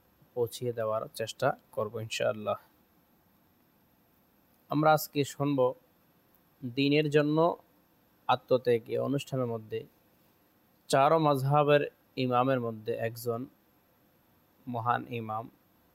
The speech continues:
ইমাম শাফি রাহমাতুল্লাহ আলাইহির আত্মত্যাগ সম্পর্কে এবং ওনার জীবনের কিছু গুরুত্বপূর্ণ দিক, ইলমি খিদমত,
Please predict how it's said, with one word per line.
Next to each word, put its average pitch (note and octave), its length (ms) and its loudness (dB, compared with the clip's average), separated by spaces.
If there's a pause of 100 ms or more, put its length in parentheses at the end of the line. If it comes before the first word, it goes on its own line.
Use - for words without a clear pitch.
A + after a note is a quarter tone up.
(420)
ইমাম B2+ 440 -4
শাফি C3+ 640 2
রাহমাতুল্লাহ A2+ 600 -6
আলাইহির A2 300 -8 (1080)
আত্মত্যাগ A#2+ 560 -8
সম্পর্কে A2 560 -14 (1120)
এবং G#2+ 300 -12
ওনার A2 280 -10
জীবনের A2+ 420 -8
কিছু - 220 -10
গুরুত্বপূর্ণ D3+ 640 -2
দিক, B2 320 -6 (420)
ইলমি B2+ 300 -4
খিদমত, A2+ 460 -12